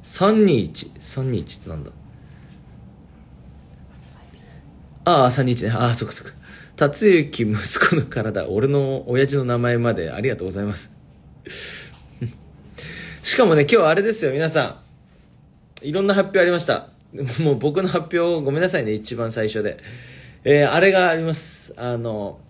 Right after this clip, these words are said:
十二月二十六日に、えー、ドームで、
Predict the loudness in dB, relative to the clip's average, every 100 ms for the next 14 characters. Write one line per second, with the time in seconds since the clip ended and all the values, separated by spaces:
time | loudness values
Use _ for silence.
0 | -16 0 2 6 4 4 2 0 0 -14
1 | -20 -4 -2 0 2 0 -2 -6 0 2
2 | 2 2 0 -4 -10 _ _ _ _ _
3 | _ _ _ -4 0 4 4 4 4 4
4 | 4 4 4 4 0 -6